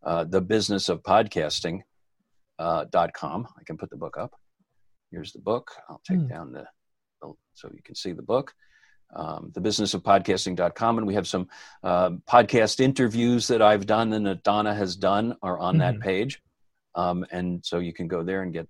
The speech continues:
Speaker 1: information about that. Um, and if they want to, uh, follow me on Twitter, I'm, uh,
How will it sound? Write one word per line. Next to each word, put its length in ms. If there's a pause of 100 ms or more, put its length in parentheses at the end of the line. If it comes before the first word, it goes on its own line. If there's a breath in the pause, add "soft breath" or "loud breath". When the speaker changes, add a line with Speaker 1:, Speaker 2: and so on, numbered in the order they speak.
Speaker 1:
information 500
about 220
that. 240 (520 soft breath)
Um, 360
and 100
if 80
they 80
want 240
to, 420
uh, 120
follow 260
me 100
on 120
Twitter, 400
I'm, 180 (300)
uh, 160